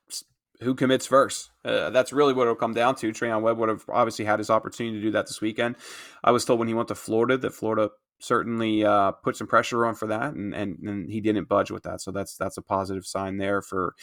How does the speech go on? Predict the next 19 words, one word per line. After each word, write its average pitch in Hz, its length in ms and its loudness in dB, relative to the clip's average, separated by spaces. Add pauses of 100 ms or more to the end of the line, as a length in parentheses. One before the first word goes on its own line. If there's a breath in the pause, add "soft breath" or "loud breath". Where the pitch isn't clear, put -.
(200 loud breath)
for 135 120 10
really 147 240 12
Penn 123 200 8
State 110 200 4
and 120 140 6
South 98 240 2
Carolina. 95 560 0
I, 151 180 10
I 175 120 8
still 196 300 6
would 120 240 0
probably 117 420 8
lean 107 180 4
towards 101 240 -6
Florida 101 280 -2
being 101 200 -4
the 98 60 -10
favorite, 98 440 -6
but 101 160 0